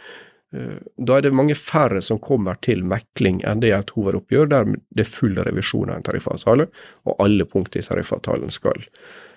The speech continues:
skal mekles. Eh, men i fjor var det, det er jo ingen regel uten unntak, i fjor var samordnet oppgjør, det var rekordlavt antall meklinger hos Riksmekleren i fjor, fordi oppgjøret var samordnet. Eh, men vi får se hvordan det her blir.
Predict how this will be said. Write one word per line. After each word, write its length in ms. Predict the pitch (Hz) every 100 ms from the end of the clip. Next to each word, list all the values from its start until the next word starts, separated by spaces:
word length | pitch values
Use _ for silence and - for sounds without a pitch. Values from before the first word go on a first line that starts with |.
| _
skal 320 | - - 101 92
mekles. 640 | 95 - 98 87 - - _ - _ _ _
Eh, 260 | 139 135 131 120 -
men 140 | 139 156
i 80 | 156
fjor 300 | 196 147 123
var 80 | 113
det, 140 | 120 123
det 640 | 120 - - - 104 80
er 60 | 151
jo 80 | 143
ingen 400 | 160 147 127 120 120 131
regel 320 | 139 113 123
uten 200 | 117 120
unntak, 260 | - 117 -
i 80 |
fjor 220 | 123 151 120
var 100 | 110
samordnet 480 | 131 147 123 101
oppgjør, 300 | 98 117 147 127
det 80 |
var 600 | 123 113 107 101 98 104 -
rekordlavt 960 | 113 - - 151 107 92 98 101 -
antall 400 | 117 127 - 104
meklinger 480 | 98 113 - 104 98 107
hos 120 | 98
Riksmekleren 540 | 113 - 104 - 104 110
i 40 |
fjor, 240 | 120 170 - _ _ _ -
fordi 180 | 113 104
oppgjøret 280 | - 120 113
var 40 | 120
samordnet. 420 | 120 117 127 202 _ _ - - _ _
Eh, 160 | 156 147
men 240 | 113 156
vi 80 | 175
får 160 | 208 -
se 180 | - 190 117
hvordan 400 | _ 139 120 120
det 80 | 107
her 160 | 107
blir. 320 | 107 120 151